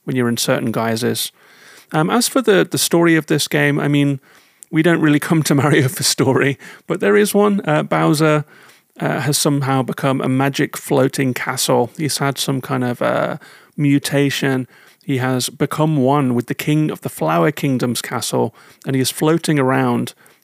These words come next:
uh, farting out these dark clouds, causing chaos, dropping piranha plants on people's houses. Um, and we have to decastle him, I guess, and defeat him.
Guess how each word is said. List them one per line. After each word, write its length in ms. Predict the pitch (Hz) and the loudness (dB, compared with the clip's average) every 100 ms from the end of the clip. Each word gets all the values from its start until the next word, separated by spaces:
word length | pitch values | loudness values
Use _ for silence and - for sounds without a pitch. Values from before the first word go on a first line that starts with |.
| _ | _
uh, 240 | 87 85 156 147 _ - | -8 -6 -6 -10 _ -16
farting 420 | - 156 151 147 | -6 -2 0 0
out 240 | 131 135 - | 0 0 -2
these 300 | 127 127 - | -2 -2 -2
dark 420 | 143 139 - - | 0 0 -2 -8
clouds, 680 | - 135 123 120 117 - - _ - - - | -2 0 0 -2 -2 -8 -10 _ -20 -20 -6
causing 380 | 170 156 143 127 | -2 0 0 -2
chaos, 440 | 131 123 120 120 | -2 0 0 -2
dropping 440 | - 143 - 151 127 | -4 -4 -4 -6 -4
piranha 360 | - 135 135 | -2 -2 -2
plants 420 | - 139 127 - | -2 -2 -2 -4
on 100 | 139 | -6
people's 300 | 127 156 127 | -4 -4 -4
houses. 560 | - 123 123 123 123 - - - - - - - | 0 0 2 2 0 -4 -12 -20 -20 -20 -14 -6
Um, 180 | 139 | -2
and 100 | 147 | 0
we 80 | 147 | 0
have 200 | 143 139 | 0 -2
to 300 | - 135 123 - _ 139 | -2 0 0 -4 _ -2
decastle 680 | 135 156 - 151 147 156 143 | 2 2 0 -4 0 0 2
him, 240 | 139 139 | 2 0
I 120 | 139 | -2
guess, 360 | 131 135 127 - | -2 0 -2 -2
and 100 | 131 | -2
defeat 340 | 123 - 151 | -2 -2 0
him. 240 | 135 131 | 0 -2